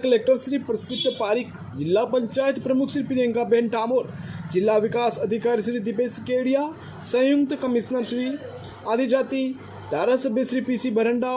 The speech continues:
વનરક્ષક શ્રી ડી આર ડી એ, ડાયરેક્ટર શ્રી, અન્ય અધિકારીશ્રીઓ અને પદાધિકારીઓ શ્રી તેમજ બહોળી સંખ્યામાં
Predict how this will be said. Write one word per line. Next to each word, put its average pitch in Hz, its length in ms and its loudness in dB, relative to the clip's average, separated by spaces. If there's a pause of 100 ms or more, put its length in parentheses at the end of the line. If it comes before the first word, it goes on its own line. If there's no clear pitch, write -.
(160)
વનરક્ષક 254 540 2
શ્રી 247 180 0
ડી 226 240 0
આર 220 160 2
ડી 240 200 0 (100)
એ, - 20 4 (560)
ડાયરેક્ટર 240 540 4
શ્રી, 262 260 -2 (240)
અન્ય 240 260 4 (240)
અધિકારીશ્રીઓ 254 600 0 (140)
અને 214 220 2
પદાધિકારીઓ 220 800 0
શ્રી 254 220 -2
તેમજ 214 320 0
બહોળી 240 280 2
સંખ્યામાં 208 460 0